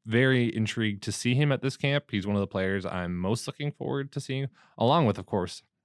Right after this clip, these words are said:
a guy like Cody Glass, who, as Dave said, it's kind of time for him to try to make his mark, try to make a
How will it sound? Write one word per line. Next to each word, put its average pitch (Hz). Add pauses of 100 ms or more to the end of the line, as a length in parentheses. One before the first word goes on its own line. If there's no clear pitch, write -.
a 110
guy 95
like 95
Cody 92
Glass, 90
who, 98
as 90
Dave 95
said, 92
it's - (480)
kind 135
of 135
time 135
for 135
him 123
to 110 (220)
try -
to 117
make 110
his 107
mark, 104
try 104
to 104
make 101
a -